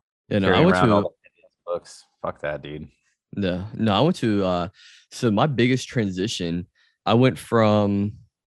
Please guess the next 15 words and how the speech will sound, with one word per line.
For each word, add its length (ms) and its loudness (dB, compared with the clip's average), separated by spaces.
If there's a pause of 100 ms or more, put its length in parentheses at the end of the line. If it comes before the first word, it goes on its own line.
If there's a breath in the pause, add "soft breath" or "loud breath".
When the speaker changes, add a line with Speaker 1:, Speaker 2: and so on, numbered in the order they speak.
(1000)
Speaker 1:
second 400 -2
grade 580 0 (840)
to 160 -6
third 500 -2
grade, 320 0
and 200 -2
then 360 -2
third 220 2
grade, 140 2
I 40 2
started 240 -4
going 180 -2
to 180 -6
a 60 -4
Catholic 540 -2